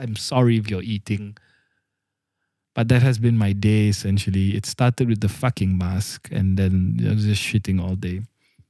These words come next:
You know, I'm not fucking smart either, man. That day, that day, I had fucking, uh, mala steamboat for lunch. And at night, mama made nasi lemak, so I can't say no.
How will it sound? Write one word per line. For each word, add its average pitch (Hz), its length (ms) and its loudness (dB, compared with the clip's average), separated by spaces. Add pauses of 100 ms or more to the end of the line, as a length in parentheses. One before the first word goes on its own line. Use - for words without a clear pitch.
(540)
You 113 80 0
know, 113 80 4
I'm 110 120 4
not 113 180 0
fucking 107 360 0
smart 101 380 -2
either, 107 260 0
man. - 260 -2
That 110 240 2
day, 107 240 4 (640)
that 143 220 2
day, 101 320 2 (540)
I 123 100 6
had 110 460 2
fucking, 104 560 2
uh, 95 600 -4
mala 120 540 4
steamboat 101 680 2 (440)
for - 180 -2
lunch. 95 640 -4 (240)
And 95 260 0
at 92 120 -2
night, 107 260 2
mama 101 400 2
made 101 260 0
nasi 101 460 -2
lemak, 92 420 0
so - 140 -6
I 92 80 -2
can't 101 260 -4
say 98 220 -4
no. 92 380 -2